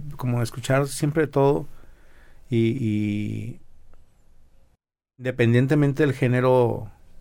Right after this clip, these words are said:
sea, hay cosas muy chidas, pues, ¿no? O sea, dentro de la misma banda,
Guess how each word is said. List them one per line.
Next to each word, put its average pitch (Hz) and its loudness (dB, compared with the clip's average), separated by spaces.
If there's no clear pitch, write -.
sea, - 0
hay 117 6
cosas 117 0
muy 110 -8
chidas, - -6
pues, - -16
¿no? 127 -10
O 107 -10
sea, 110 -6
dentro 104 -2
de 101 -2
la 95 -6
misma 107 -2
banda, 113 -2